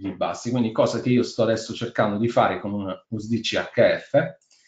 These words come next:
Quindi ho impostato, adesso vedete che c'è il teschio perché, eh, ho dato un filtro, eh, delle due operazioni, mi sono già entrate,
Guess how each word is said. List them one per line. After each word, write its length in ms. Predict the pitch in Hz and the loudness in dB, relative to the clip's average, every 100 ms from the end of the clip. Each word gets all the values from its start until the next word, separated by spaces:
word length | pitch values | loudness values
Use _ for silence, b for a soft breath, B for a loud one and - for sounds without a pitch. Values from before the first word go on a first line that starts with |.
| b b b | b b b
Quindi 200 | 139 117 | 6 8
ho 60 | |
impostato, 920 | 120 139 135 - 123 92 - 92 - _ _ _ _ _ _ _ _ - | 6 2 0 4 4 4 -2 -10 -16 _ _ _ _ _ _ _ _ -4
adesso 360 | 110 139 - | 2 2 2
vedete 340 | 113 117 95 95 | 2 4 2 -2
che 120 | 98 | -4
c'è 160 | - | -2
il 120 | 123 - | -4 0
teschio 460 | 107 - - 107 | -2 -2 -4 -4
perché, 600 | 101 98 110 101 - - | -2 -4 0 0 0 -6
eh, 460 | - 92 87 85 85 | -8 -6 -4 -4 -4
ho 180 | 82 101 | -4 2
dato 260 | 110 104 | 4 4
un 160 | 95 92 | 0 -2
filtro, 640 | - 98 92 - 95 85 - b b b b b | 2 2 2 0 0 0 -6 b b b b b
eh, 540 | - 92 90 87 87 87 | -2 0 2 2 0 2
delle 280 | 110 104 101 | 2 4 6
due 180 | 117 110 | 6 6
operazioni, 720 | 110 117 131 - 117 101 98 | 6 6 4 4 4 4 2
mi 120 | 98 | -2
sono 260 | 101 113 101 | 0 0 2
già 200 | 104 123 | 4 4
entrate, 640 | 143 123 92 92 120 127 | 4 4 2 2 0 -2